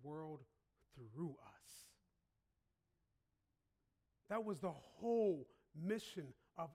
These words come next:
Israel throughout the entire Old Testament, for God to bless them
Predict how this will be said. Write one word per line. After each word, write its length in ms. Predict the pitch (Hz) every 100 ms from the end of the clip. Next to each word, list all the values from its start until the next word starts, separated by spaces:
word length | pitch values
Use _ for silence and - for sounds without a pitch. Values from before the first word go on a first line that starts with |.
| -
Israel 560 | 196 160 165 156 113 95 _ _ _ _ _ _ _ _ -
throughout 220 | 196 190
the 100 | 190
entire 440 | 175 - - 226 220
Old 140 | 208 -
Testament, 400 | 190 - 147 107 - _ _ _ _ _ _ _ _ _ _ _ _ _ _ _ _
for 100 | 160 123
God 220 | 143 165 -
to 60 |
bless 300 | 170 151 147 - 135
them 160 | 113